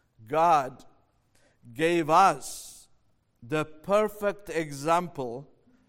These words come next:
of a shepherd, true shepherd. Shepherd lamb, shepherd servant, shepherd prophet, and teacher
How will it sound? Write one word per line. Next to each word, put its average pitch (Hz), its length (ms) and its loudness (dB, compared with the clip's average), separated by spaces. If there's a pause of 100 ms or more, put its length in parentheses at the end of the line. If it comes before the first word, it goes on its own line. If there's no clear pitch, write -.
(320)
of 147 240 -2
a 151 120 0
shepherd, 139 880 -6 (840)
true 233 360 -4
shepherd. 139 680 -10 (2000)
Shepherd 240 580 2
lamb, 208 640 8 (180)
shepherd 240 520 2
servant, 214 880 2 (840)
shepherd 254 840 2
prophet, 277 840 6 (420)
and 220 260 2
teacher 202 800 0